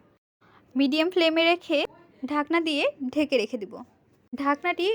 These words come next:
উঠিয়ে নিচ্ছি। মাংসটি যখন ভালোভাবে কষানো হয়ে যাবে, চারপাশে তেল উঠে আসবে, তখন আমরা এর মধ্যে দিয়ে দিব পানি। আমরা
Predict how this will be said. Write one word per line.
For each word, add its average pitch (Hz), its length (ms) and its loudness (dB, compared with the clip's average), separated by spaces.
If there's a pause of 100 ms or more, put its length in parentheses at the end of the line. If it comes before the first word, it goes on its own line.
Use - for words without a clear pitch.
(140)
উঠিয়ে 339 260 -2
নিচ্ছি। 254 300 -10 (760)
মাংসটি 294 340 0 (100)
যখন 330 180 0 (120)
ভালোভাবে 302 460 2 (160)
কষানো 269 440 -2
হয়ে 277 160 4 (100)
যাবে, 233 260 -2 (2250)
চারপাশে 277 480 -4
তেল 285 220 0
উঠে 277 140 -4 (100)
আসবে, 269 260 -4 (380)
তখন 302 300 -4
আমরা 320 180 -2
এর 277 120 -2
মধ্যে 269 240 -2
দিয়ে 247 160 -4
দিব 226 120 -8 (260)
পানি। 208 240 -4 (920)
আমরা 277 180 -2